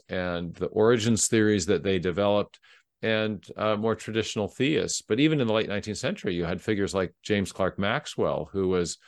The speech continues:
a devoutly religious Scottish Presbyterian, as it happens. He had the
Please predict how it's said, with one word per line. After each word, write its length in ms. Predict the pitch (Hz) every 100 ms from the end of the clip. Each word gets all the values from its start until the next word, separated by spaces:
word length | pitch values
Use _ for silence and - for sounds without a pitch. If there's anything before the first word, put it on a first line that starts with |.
| - - -
a 80 | 98
devoutly 680 | 85 90 98 110 - 101
religious 520 | 92 90 90 87 87 -
Scottish 520 | - 117 123 113 -
Presbyterian, 720 | - 107 90 - 110 127 127
as 140 | 90
it 100 | 87
happens. 440 | 76 85 82 98 92
He 80 | 101
had 160 | 101
the 80 | 90